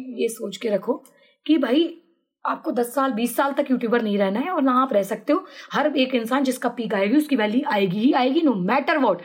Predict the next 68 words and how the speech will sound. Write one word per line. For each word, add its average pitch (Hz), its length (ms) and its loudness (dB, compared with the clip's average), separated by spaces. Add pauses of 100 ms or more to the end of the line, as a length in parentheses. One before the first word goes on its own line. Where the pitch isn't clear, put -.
(240)
अगर 240 220 2
आपको 226 300 2
जिन्होंने 240 320 2
ऊपर 220 240 0
पहुंचाया, 208 380 0
वो 320 100 4
नीचे 262 220 4
पहुंचाएंगे 254 420 2
ही 220 60 -2
पहुंचाए, 180 240 -2 (280)
तो 262 60 2
नीचे 349 360 6
पहुंचा 262 380 2
दें, 330 120 0
उससे 339 260 0
पहले 294 260 2
आप 349 220 0
पीक 294 180 2
से 294 120 -4
कहीं 302 220 4
और 240 120 4
पहुंच 220 240 0
जाओ, 339 200 0
किसी 294 200 0
और 247 180 4
पीच, 240 280 0
पीक - 360 -6
पे, 175 180 -6 (340)
rather 269 320 2
than 339 200 -2
किसी 285 220 2
दिए 285 140 4
गड्ढे 226 260 2
में 269 120 4
जाओ 302 120 4
और 339 120 2
फिर 339 120 0
डिप्रेशन 269 380 2
के 285 60 0
शिकार 339 260 0
हो 339 60 0
जाओ, 269 160 2 (380)
जो 269 120 6
कि 302 160 2
हंड्रेड 277 360 2
परसेंट 294 420 0 (320)
आधे 226 240 2
बॉलीवुड 254 360 4
के 302 100 2
एक्टर्स, 269 240 0
जो 269 100 2
उनकी 262 200 4
एक 233 140 2
दो 269 80 4
पिक्चर 254 260 0
चलती 240 260 0
हैं, 262 60 6
उसके 254 140 0
बाद 254 120 2
फ्लॉप 233 260 0
हो 247 40 6
जाती 247 200 2
है, 269 60 6
वो 208 220 4
जो 226 160 2
हो 202 100 2
जाते 226 260 0
हैं। 294 140 -2